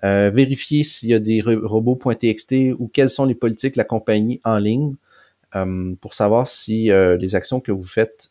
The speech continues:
euh, sont, euh, considérées à l'intérieur de, de, du site. Euh, si eux ont, euh, euh, même des fois, ils n'y ont pas pensé, là, mais est-ce qu'ils ont pensé ou non ?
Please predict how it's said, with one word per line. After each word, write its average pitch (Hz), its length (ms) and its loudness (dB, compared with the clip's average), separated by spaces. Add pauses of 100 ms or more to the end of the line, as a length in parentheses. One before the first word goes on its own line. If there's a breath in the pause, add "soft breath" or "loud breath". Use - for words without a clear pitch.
(100)
euh, 92 360 -4
sont, 101 540 -4 (120)
euh, 95 220 -6 (400)
considérées 107 600 0 (300 loud breath)
à 101 140 0
l'intérieur 107 760 2
de, 95 640 0
de, 98 260 -6
du 98 220 -8
site. - 480 -4 (120)
Euh, 98 220 -4
si - 320 -4
eux 113 180 4
ont, 98 200 -2 (120)
euh, 98 240 -2
euh, 95 100 -4 (160)
même 110 200 2
des 107 100 2
fois, 117 180 -2
ils 113 40 -2
n'y 110 60 -2
ont 95 40 -6
pas 113 140 -8
pensé, 110 320 0
là, 160 140 0
mais 110 220 4
est-ce 107 240 0
qu'ils - 140 0
ont 113 80 0
pensé 117 280 0
ou 127 80 2
non ? 131 240 2